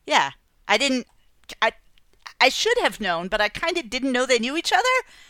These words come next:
Like, it makes sense that they would know each other, but I don't think I've seen them interacting, like, a lot.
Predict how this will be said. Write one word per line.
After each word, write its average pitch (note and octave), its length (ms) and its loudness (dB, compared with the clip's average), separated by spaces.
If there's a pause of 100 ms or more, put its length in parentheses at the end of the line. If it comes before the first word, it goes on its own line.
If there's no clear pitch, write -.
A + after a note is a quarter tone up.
(260)
Like, C4+ 200 4 (400)
it B3+ 120 -2
makes F4 180 2
sense A4 280 8
that B3 120 -6
they A3 100 0
would G3 140 -4
know F3+ 120 0
each F3 200 -4
other, E3 180 -2
but G3 140 -2
I G#3 80 4
don't B3+ 180 2
think C4 220 -6
I've G#3+ 120 0
seen A#3+ 200 -6
them G#3 160 -4
interacting, F#3 500 -2
like, D#3 160 -6
a D3 80 -4
lot. F2 420 -6